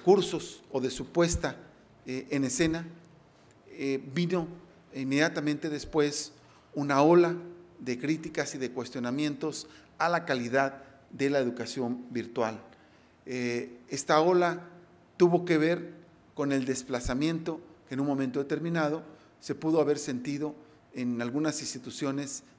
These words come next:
de la parte presencial y, por otro lado, eh, principalmente del número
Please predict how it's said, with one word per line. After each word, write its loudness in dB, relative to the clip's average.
de -4
la 0
parte -2
presencial -2
y, -6
por 2
otro 2
lado, 4
eh, -6
principalmente 0
del -2
número 2